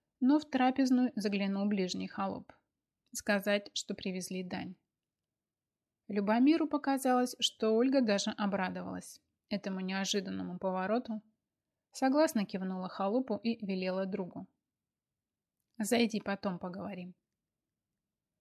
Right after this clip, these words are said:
Потом оказалась ложницей. Не так часто Ольга допускала к себе в ложницу кого бы то ни было – а уж Любомира тем более. Почему?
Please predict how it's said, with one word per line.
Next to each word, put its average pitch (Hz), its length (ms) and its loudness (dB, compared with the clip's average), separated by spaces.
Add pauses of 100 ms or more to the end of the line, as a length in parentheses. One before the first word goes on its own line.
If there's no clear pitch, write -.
(320)
Потом 302 560 4
оказалась 202 720 -2
ложницей. 185 840 -6 (1160)
Не 214 220 2
так 311 260 -2
часто - 540 -2
Ольга 247 300 2
допускала 202 600 -2
к 208 60 -8
себе 185 300 -4
в 180 60 -8
ложницу 208 640 -4 (540)
кого 202 280 2
бы 202 100 0
то 233 160 0
ни 214 160 4
было – 175 340 -8 (760)
а 196 180 -2
уж 277 180 0
Любомира 196 500 0
тем 190 260 -6
более. 180 340 -10 (960)
Почему? 185 540 -8